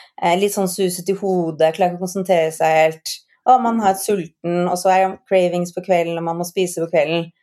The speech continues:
Så tenker man, det er bare sånn det skal være, det er helt normalt, det er jo sånn man, man er. Jeg har tenkt at jeg har vært helt normal inntil jeg la om, og bare, er det, er det sånn man skal være? Eh, og, og det,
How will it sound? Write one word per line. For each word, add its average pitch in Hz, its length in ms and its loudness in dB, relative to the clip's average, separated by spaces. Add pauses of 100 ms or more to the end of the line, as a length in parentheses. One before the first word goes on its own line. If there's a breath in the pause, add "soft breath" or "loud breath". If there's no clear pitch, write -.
(360)
Så 262 100 -6
tenker 247 380 0
man, 180 180 0
det 165 120 4
er 160 40 0
bare 151 140 0
sånn 139 140 -8
det 135 80 -14
skal 151 160 -2
være, 214 100 2
det 233 140 4
er 160 100 0
helt 135 220 -2
normalt, 196 500 0
det 185 80 4
er 165 140 2
jo 160 80 -10
sånn 151 180 -6
man, 151 220 -6 (200)
man 156 220 -4
er. 240 240 2 (440 soft breath)
Jeg 233 120 4
har 285 80 -2
tenkt 165 240 0
at 160 80 -4
jeg 156 80 4
har 156 140 2
vært 156 180 -8
helt 160 180 -6
normal 160 440 -2 (140)
inntil 175 360 -4 (420)
jeg 175 140 4
la 175 140 6 (100)
om, 226 320 2
og 190 160 0
bare, 156 160 4 (200)
er 151 120 -2
det, - 80 -4
er 151 100 -6
det - 60 -8
sånn 269 320 2
man 523 320 4
skal 480 220 4
være? 180 260 4 (720 soft breath)
Eh, 196 320 6 (120)
og, 196 120 -6 (240)
og 196 80 0
det, 196 160 8